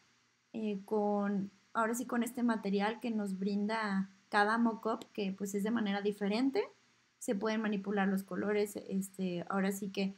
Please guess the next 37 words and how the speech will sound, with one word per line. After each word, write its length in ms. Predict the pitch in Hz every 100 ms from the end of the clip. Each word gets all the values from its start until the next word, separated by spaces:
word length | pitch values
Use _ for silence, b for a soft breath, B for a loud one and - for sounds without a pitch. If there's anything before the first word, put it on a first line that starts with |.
| _
se 140 | - 240
pueden 220 | 233 196
también 280 | 190 180 180
quitar. 540 | - 214 214 240 254 _ _ _ _ _ _ _ _ _ _ _ -
Entonces 500 | 220 202 226 233 233 -
ya 340 | 202 214 214
es, 200 | 220 233
este, 200 | 214 -
a 60 | 190
gusto 240 | 202 196
de 100 | 190
cada 280 | 190 175 175
quien, 240 | 220 220
al 100 | 202
estilo 320 | 196 196 202 190
de 140 | 175
cada 300 | 175 175 170
quien. 260 | 220 302 453 _ _ _ _ _ _ -
Pero 260 | 226 233
bueno, 300 | 214 208 196 214
ojalá 380 | 220 214 208
que 80 | 226
les 200 | 240 214
haya 240 | 202 208 202
podido 300 | 196 190 196
ayudar 480 | 196 180 196 208 -
en 220 | 196 196
esta 240 | 196 214
parte 300 | 202 202 196
de 80 | 180
los 180 | 180 185
mockups. 540 | 185 - 339 - - b b b
Y 100 | 240
ya 120 | 240 233
al 100 | 247
final, 440 | 320 294 302 311
pues, 280 | 254 214